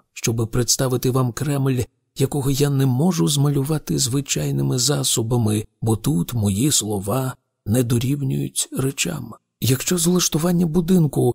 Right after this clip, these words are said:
ми виводимо характер особи, яка в ньому живе, то чи не можемо ми шляхом подібного розумування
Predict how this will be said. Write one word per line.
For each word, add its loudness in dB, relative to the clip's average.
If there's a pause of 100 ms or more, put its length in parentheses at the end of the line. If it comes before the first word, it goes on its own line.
(120)
ми 4
виводимо 2
характер -2
особи, 0
яка 0
в 0
ньому 2
живе, -2 (160)
то -4
чи 0
не 4
можемо 4
ми 2
шляхом 0
подібного 2
розумування 0